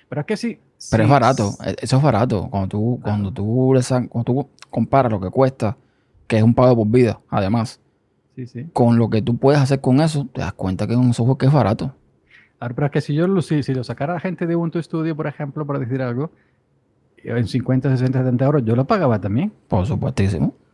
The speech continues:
Speaker 2: Claro
Speaker 1: Lo
Speaker 2: que sí.
Speaker 1: pagaba también. Si fu-, si, si funciona lo mismo que funciona el Audio Hijack y el Luba de MacOS, eh, lo-, y yo no he, no he pagado el Luba porque ya no me hace falta, ¿no? Es decir, porque yo estoy solo, no necesito tampoco, pero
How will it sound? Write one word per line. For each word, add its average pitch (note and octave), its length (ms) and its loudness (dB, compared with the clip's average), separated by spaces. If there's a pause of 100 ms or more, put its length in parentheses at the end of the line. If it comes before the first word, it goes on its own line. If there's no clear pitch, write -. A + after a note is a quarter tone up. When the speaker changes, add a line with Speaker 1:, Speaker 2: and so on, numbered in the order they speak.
Speaker 2:
Claro G#3 220 4
Speaker 1:
Lo G#3+ 60 4
Speaker 2:
que G3+ 40 4
sí. C#3+ 80 0
Speaker 1:
pagaba G3 200 2
también. B2 360 -2
Si - 160 -4
fu-, - 180 -8
si, B2 320 -4
si B2+ 240 -2
funciona C#3 440 0
lo G#3 100 0
mismo G3+ 220 -2
que E3+ 80 -4
funciona F3 600 -2
el E3 220 -2
Audio D#3+ 240 0
Hijack E3 380 0
y D3+ 100 -2
el D3+ 260 -2 (280)
Luba C#3+ 320 0
de C3 300 -2
MacOS, D3 460 -4 (800)
eh, - 320 -10
lo-, - 160 -8
y B2 220 4
yo C#3 140 2
no D3 180 4
he, D#3+ 140 2
no C#3 280 2
he C#3+ 40 -2
pagado C#3+ 320 2
el C#3 80 4
Luba D3 280 2
porque C3+ 260 0
ya B2 140 2
no A#2+ 120 0
me A#2 100 0
hace G#2 140 -6
falta, C3+ 320 -4
¿no? A#2 100 -2
Es A2 80 -4
decir, B2 140 -4
porque A2 160 -4
yo A2+ 40 -2
estoy A#2+ 180 -8
solo, C3+ 260 -2
no B2 160 0
necesito A#2+ 520 -4
tampoco, A#2 400 -4
pero A2+ 260 -4